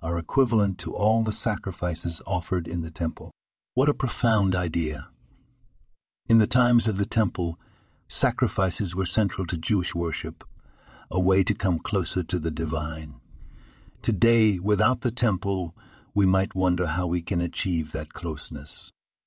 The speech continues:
The answer lies in our generosity and kindness. Charity is not just about the money we give.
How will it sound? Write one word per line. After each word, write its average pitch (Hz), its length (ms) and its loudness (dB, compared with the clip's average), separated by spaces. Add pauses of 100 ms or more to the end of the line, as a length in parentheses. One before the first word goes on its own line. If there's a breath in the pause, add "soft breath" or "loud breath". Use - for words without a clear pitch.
The 98 120 4
answer 110 420 2
lies 85 520 2
in 80 120 0
our 80 220 0
generosity 80 840 -2
and 78 160 -4
kindness. 80 680 -6 (1040 soft breath)
Charity 113 480 4
is 92 100 4
not 101 220 2
just - 260 -2
about 80 240 0
the 82 60 0
money 80 320 0
we 78 160 -4
give. 73 420 -6